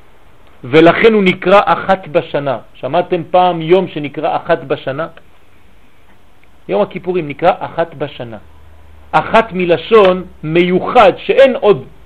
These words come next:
לידו. ימים יוצרו ולא אחד בהם. משהו מיוחד.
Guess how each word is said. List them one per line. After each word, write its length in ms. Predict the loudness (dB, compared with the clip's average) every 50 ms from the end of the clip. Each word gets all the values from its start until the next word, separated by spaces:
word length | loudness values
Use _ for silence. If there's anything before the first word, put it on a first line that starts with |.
| -20 -20 -20 -20 -20 -20 -10 -4
לידו. 440 | 2 4 4 4 6 4 2 2 0 -4 -20 -20 -20 -20 -20 -20 -20 -20 -20 -20 -20 -20 -20 -20 -20 -20 -20 -12 -2
ימים 420 | 4 4 4 6 6 4 4 4
יוצרו 580 | 4 2 2 2 4 4 6 6 6 6 4 4
ולא 280 | 6 6 6 8 8 8 8 8
אחד 380 | 6 4 4 4 4 4 4 4
בהם. 300 | 2 2 2 2 -4 -6 -12 -20 -20 -20 -20 -12 -4
משהו 240 | -2 -2 -2 -2 -2
מיוחד. 360 | -2 -2 -2 -2 -2 -6 -8